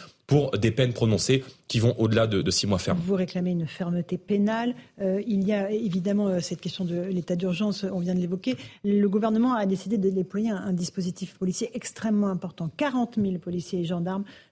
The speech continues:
Speaker 2: seront déployés ce soir sur l'ensemble du territoire français, pas seulement en Île-de-France. La B R I,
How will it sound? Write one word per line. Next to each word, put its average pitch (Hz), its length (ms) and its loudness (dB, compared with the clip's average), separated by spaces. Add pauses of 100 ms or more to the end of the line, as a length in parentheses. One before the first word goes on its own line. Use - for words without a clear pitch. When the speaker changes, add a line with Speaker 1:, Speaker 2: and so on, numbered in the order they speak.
Speaker 2:
seront 185 180 -2
déployés 185 360 0
ce 190 120 -4
soir 220 180 -6
sur - 180 -8 (120)
l'ensemble 202 480 2
du 190 140 0
territoire 165 400 -2
français, 190 300 -2
pas 208 180 -2
seulement 202 320 2
en 196 100 2
Île-de-France. 185 540 0 (340)
La 185 140 2
B 180 100 6
R 220 240 4
I, 196 180 0